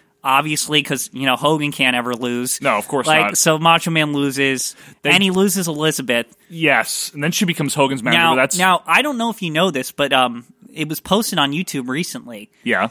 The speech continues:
Speaker 1: Did you know that the, the vignette, um, was filmed dir-, the,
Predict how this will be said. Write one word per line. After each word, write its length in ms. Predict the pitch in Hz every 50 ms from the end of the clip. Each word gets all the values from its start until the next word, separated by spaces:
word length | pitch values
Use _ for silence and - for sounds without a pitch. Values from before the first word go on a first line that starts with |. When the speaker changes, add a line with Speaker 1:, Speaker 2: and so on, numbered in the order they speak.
| -
Speaker 1:
Did 160 | - 165 165 180
you 120 | 233 294
know 280 | 294 277 262 262 262 262
that 240 | 214 202 196 165 151
the, 180 | 160 165 165 - _
the 180 | 165 147 143 135
vignette, 600 | 127 123 143 165 180 190 180 170 170 175 - - _ _ _ _ _ _ _
um, 340 | - 139 135 127 127 123 120
was 180 | 123 127 - -
filmed 340 | - - 160 165 156 139
dir-, 260 | - 139 123 120 123 - -
the, 200 | - 131 123